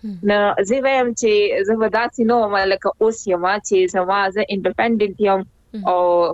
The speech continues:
Speaker 2: په ما باندې ایون خلک ډیپینډ کوي، ښه، زه په چا باندې، آه، ډیپینډنټ نه یم، الحمدلله.
Speaker 1: شکر.
Speaker 2: او دې سره سره که زما ایجوکیشن نه وی، نو زه به هم که ډېر څه مې کړي وی، یا به، آه، ما، آه، د سټیچینګ سایډ ته تلم، یا به داسې و چې زه به
Speaker 1: څه
Speaker 2: نور
Speaker 1: هنر به
Speaker 2: باندې ما
Speaker 1: هم، او
Speaker 2: ډیپینډ
Speaker 1: څه هنر به هم زده کړی وی.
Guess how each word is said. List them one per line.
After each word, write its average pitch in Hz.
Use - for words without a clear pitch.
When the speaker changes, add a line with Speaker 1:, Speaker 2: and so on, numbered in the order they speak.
Speaker 2:
په 196
ما 240
باندې 202
ایون 202
خلک 220
ډیپینډ 220
کوي، 208
ښه، 220
زه 196
په 190
چا 208
باندې، 185
آه، 170
ډیپینډنټ 196
نه 247
یم، 233
الحمدلله. 180
Speaker 1:
شکر. -
Speaker 2:
او 190
دې 208
سره 247
سره 233
که 214
زما 196
ایجوکیشن 208
نه 196
وی، 190
نو 185
زه 214
به 226
هم 208
که 185
ډېر 220
څه 233
مې 196
کړي 226
وی، 196
یا 208
به، 185
آه، 175
ما، 202
آه، 175
د 165
سټیچینګ 285
سایډ 220
ته 214
تلم، 202
یا 208
به 196
داسې 202
و 202
چې 208
زه 180
به 165
Speaker 1:
څه 143
Speaker 2:
نور 277
Speaker 1:
هنر 226
به 180
Speaker 2:
باندې 180
ما 175
Speaker 1:
هم، 165
او 185
Speaker 2:
ډیپینډ 196
Speaker 1:
څه 311
هنر 311
به 254
هم 220
زده 202
کړی 208
وی. 214